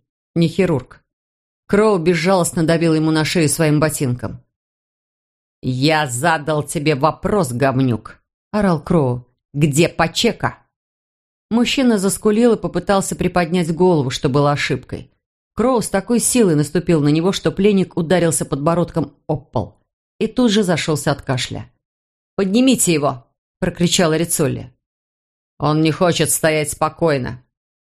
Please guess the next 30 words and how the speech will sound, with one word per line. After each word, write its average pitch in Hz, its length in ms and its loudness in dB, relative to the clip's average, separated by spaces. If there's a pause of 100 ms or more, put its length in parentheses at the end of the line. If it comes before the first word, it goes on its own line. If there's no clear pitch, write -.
(300)
«Уберите 233 460 2
с - 100 -4
него 202 220 2
ногу, 226 320 0
и, 190 220 2
может 196 360 2
быть, 175 200 0
он 170 120 2
станет 185 420 0
говорить 170 360 0
с - 80 -8
вами». 139 400 -2 (340)
Риццоли 196 440 0
отпихнула 190 520 0
Кроу 170 260 0
в 147 60 -6
сторону. 127 500 -2 (500)
Пленник 254 340 0
перекатился 220 680 0
на 202 200 2
спину, 190 320 -2
с - 40 -10
трудом 170 380 0
заглатывая 143 600 0
воздух, 156 360 0
словно 147 340 2
рыба, 170 380 2 (160)
выброшенная 147 640 0
на 147 160 2
берег. 127 380 -2